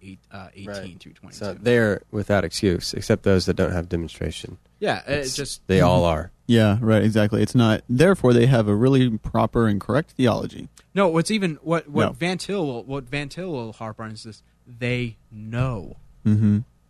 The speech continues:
Speaker 1: This is not, this is innate knowledge, not innate ideas in the Kantian sense, but this is,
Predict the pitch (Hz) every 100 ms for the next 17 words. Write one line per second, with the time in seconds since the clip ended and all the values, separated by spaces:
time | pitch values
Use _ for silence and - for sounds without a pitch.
0 | _ _ _ _ _ _ _ _ _ -
1 | 175 160 120 135 151 156 123 185 - 147
2 | 113 - - 139 127 139 151 - _ _
3 | _ _ 120 127 131 104 101 147 180 135
4 | 135 127 113 120 123 117 110 107 135 127
5 | 117 98 - 95 104 - 113 - 160 151
6 | 131 110